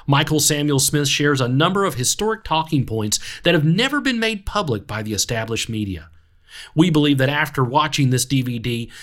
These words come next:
you'll be greatly inspired as you see the hand of God connect the Hebrew people time after time with their eternal city. And finally,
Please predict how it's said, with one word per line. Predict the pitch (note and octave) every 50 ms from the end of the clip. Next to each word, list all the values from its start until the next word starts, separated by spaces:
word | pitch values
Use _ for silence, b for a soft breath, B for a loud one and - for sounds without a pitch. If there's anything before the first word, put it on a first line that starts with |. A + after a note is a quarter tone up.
| B B
you'll | - G#3 A#3+
be | A3+ G#3+
greatly | D#3+ C3+ D3 F#3+ G#3+ A3 G#3 G3 F#3+ F#3
inspired | F3 D#3 C#3+ - - - - D#3+ E3+ D#3+ C3+ A2 G2+ G2+
as | G#2+ A2 G#2 A2+
you | B2+ A#2+
see | G#2+ - - - G#3 G#3 G#3+
the | G3 E3+
hand | C#3 C3+ E3 F#3 F#3 F3+
of | F3 D#3+ C#3
God | D3+ C3 A#2+ G#2 F#2 F2+ -
connect | - B2 A#2+ B2+ D3+ D3+ D#3 -
the | A2
Hebrew | - - F3 F#3 F3 G3+ G3
people | F#3+ - - E3+ C#3+ C3+ A2 F#2+ F#2+
time | - - - D#3+ E3 E3+ F3+ F#3+ G3 F#3+ -
after | - D#3 D#3 D#3+ - F3+ E3
time | - - D#3 C#3 A2+ F#2+ F#2 F2 E2 B B B B B B B -
with | C3+ B2+
their | A#2+ A2+ G#2
eternal | G2+ F#2+ - - - G#2+ G#2 G2+ G#2+ G#2
city. | - - A2 F#2+ E2 D#2+ - - - - - _ _ B B B B B B
And | C#3 C#3+ C#3
finally, | C#3+ F3 D#3+ F3 F3+ F#3 G3+ G#3+ G#3+ G#3+